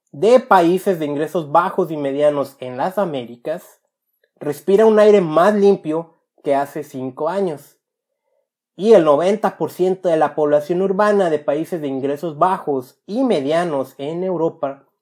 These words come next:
respira aire más limpio que hace cinco años.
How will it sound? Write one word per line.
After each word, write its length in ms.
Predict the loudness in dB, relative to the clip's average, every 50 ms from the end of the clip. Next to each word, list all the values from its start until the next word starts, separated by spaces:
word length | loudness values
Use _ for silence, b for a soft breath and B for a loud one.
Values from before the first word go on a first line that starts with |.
| _ _ _ _
respira 440 | -6 -6 -6 -2 0 0 4 4 4
aire 200 | 6 6 4 4
más 280 | 4 4 2 2 2
limpio 680 | 2 0 0 -2 -2 -4 -4 -6 -8 -8 -8 -12 _ _ _ _ _ _ _ _ _
que 100 | 0 0
hace 200 | 0 0 -4 -8
cinco 380 | -8 -8 -8 -8 -6 -4 -4
años. 440 | -6 -6 -8 -16 -20 -20 _ _ _